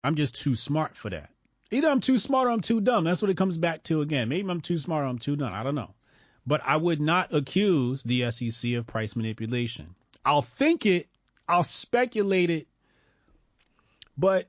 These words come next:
when the S E C comes down the pike and they say there was a breach of their Twitter account, I don't need to speculate.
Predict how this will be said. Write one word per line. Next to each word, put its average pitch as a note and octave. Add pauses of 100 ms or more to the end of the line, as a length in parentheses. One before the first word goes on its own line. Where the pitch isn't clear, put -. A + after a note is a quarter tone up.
when G3+
the G3+
S B3
E A#3+
C F#3
comes C#3+
down B2+
the A#2
pike F#2+ (1200)
and A#2
they B2+
say A2+ (1300)
there B2+
was B2+
a A2
breach B2
of A2
their G#2+
Twitter B2+
account, E2 (1160)
I -
don't A#3
need A#3
to F3+
speculate. G#2